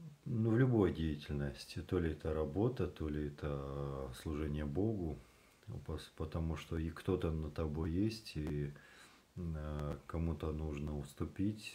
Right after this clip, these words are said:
с кем-то нужно договориться. А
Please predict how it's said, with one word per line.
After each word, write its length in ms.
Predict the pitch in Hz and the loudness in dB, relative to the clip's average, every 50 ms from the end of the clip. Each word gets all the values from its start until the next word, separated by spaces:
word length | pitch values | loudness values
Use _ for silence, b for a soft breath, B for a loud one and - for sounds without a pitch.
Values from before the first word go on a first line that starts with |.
| - | -14
с 40 | - | -12
кем-то 400 | - - 85 82 76 76 78 76 | -6 -4 -2 -2 -2 -2 -2 -2
нужно 360 | 73 76 73 71 71 71 71 | -2 -2 -2 -2 -2 0 0
договориться. 880 | 71 78 73 73 78 76 76 80 78 87 101 107 110 - - 80 76 71 B B B B B B B B B B - | 0 0 0 0 -2 0 0 0 2 2 0 0 -2 -4 -6 -6 -6 -6 B B B B B B B B B B -4
А 380 | 85 80 80 78 73 73 78 | -2 0 0 0 0 0 -2